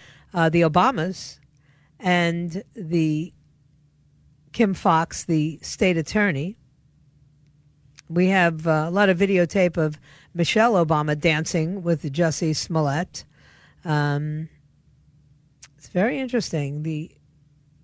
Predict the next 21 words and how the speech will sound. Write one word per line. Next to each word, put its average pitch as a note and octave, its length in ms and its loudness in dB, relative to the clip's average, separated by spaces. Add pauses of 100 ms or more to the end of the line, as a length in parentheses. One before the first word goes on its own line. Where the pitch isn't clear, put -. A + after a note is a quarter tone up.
(180)
cops - 640 0
are F3+ 180 4
now G#3+ 460 2 (400)
probing F3 720 2 (440)
the F#3 100 2
Nigerian A#3 640 2
brother's F#3 440 2
role F3+ 640 0
in F3+ 220 0
this D#3 540 -4 (960)
and F3+ 220 2
have F3 420 2
security C#4 580 -2
footage G3 420 -2
taken A#3+ 400 -2
from E3+ 180 -2
inside B3 640 -2
the F#3 140 0
actor's G3+ 480 0
apartment F3+ 560 -2
block D3 440 -2